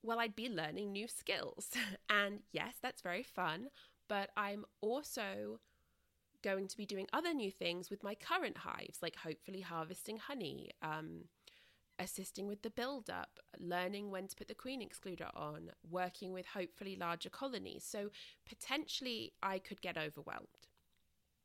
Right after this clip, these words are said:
I've also read that top bar hives are harder to overwinter successfully. They are more delicate because the comb is natural. So when you're doing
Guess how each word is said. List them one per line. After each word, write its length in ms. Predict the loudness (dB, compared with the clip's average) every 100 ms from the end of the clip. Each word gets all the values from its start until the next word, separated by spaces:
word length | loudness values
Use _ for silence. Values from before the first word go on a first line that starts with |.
| _ _ _ -6 -2
I've 160 | 0
also 320 | -2 -2 -4 -4
read 260 | 0 -2 -2
that 220 | -4 -4 -8 -20 -20 -20 _ _ _ _ _ -8
top 220 | -6 -2
bar 160 | -2 -2
hives 520 | 2 4 4 2 -2
are 380 | 0 2 0 -2 -10 -14
harder 720 | -10 -2 2 2 2 0 0
to 100 | -2 -2
overwinter 640 | -2 -2 -2 -4 -4 -6
successfully. 840 | -8 -4 -4 -4 -6 -4 -4 -4 -10 _ _ _ _ _ -4
They 300 | 0 0 0
are 280 | 0 2 0
more 200 | 0 0
delicate 520 | 2 0 0 0 -2
because 240 | -2 -6 -6
the 120 | -6
comb 360 | -4 -4 -2 -4
is 140 | -4
natural. 480 | -4 -4 -6 -4 -4
So 160 | -4
when 140 | -2 -2
you're 100 | -2
doing 480 | -2 -2 -2 -4